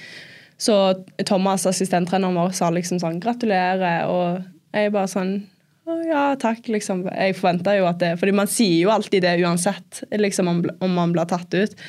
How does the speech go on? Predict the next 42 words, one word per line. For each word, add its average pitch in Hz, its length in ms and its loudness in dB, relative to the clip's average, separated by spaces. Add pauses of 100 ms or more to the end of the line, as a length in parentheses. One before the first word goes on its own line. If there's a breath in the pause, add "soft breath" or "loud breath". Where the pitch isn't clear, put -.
(320 loud breath)
Eh, 180 220 2
så 185 120 0
jeg 190 120 0
trodde 175 180 2
jo 175 60 4
han 214 100 2
mente 170 320 -2
fordi 170 160 0
at 170 140 0
jeg 170 200 0
skulle 165 460 -2 (120)
dra 165 260 2
med 170 240 -2
U - 20 -4
tjuetre. 170 380 -2 (160)
Så 208 120 0
det 208 120 2
tok 240 240 0
meg 247 180 2
faktisk - 840 -2
noen 180 260 2
minutter 175 400 0
før 170 160 0
jeg 170 80 -4
skjønte 151 320 -2
at 170 160 -2
jeg 170 140 0
var 160 100 -2
tatt 175 220 -8
ut 156 260 -4
på 170 160 0
A, 165 220 2
da. 185 140 -4 (520 soft breath)
Så 190 220 2
det 175 220 2
ble, 180 160 2 (200)
kom 185 220 0
som 185 160 0
en 180 80 0
veldig 170 160 -2
stor 170 400 0
overraskelse, 175 640 -4